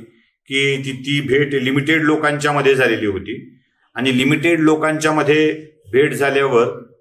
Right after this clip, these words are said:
ते उघड करावं असं अजिबात होत नाही. ऑफ व्हाईट कलरची साडी, मरून कलरचं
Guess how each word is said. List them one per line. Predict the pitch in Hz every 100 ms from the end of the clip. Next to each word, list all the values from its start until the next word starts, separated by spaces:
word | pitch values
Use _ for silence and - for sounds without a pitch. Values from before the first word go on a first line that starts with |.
| _ 139
ते | 139 139 135 131 120 113 107 107
उघड | 117 117 151
करावं | 151 156 151 151 156 -
असं | 123 143
अजिबात | 123 123 131 123
होत | 113 104 -
नाही. | 76 - _ _ _ _ _ _ _ _ _ -
ऑफ | 139 175 180
व्हाईट | 202 214
कलरची | - 185 180 160 160
साडी, | - 127 104 - - - - _ _ _ _ _ _ _ _ _ _ _ _
मरून | 139 143 175 214 240 123
कलरचं | 185 170 165 - 151 135